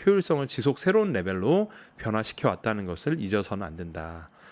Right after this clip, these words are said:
결론은 백 년 전이나 지금이나 그리 다를 바가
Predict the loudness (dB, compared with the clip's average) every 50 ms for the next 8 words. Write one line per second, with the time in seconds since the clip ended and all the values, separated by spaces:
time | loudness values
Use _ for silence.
0 | -20 _ _ -2 -2 0 0 0 -2 -2 -4 -4 0 0 2 2 2 2 2 2
1 | 0 -2 -2 -4 -4 -2 -2 0 0 -2 -2 -4 -12 -20 _ _ -6 -4 -2 -2
2 | -2 -4 -8 _ _ _ -8 -4 -4 -4 -4 -4 -6 -6 -4 -2 -2 -2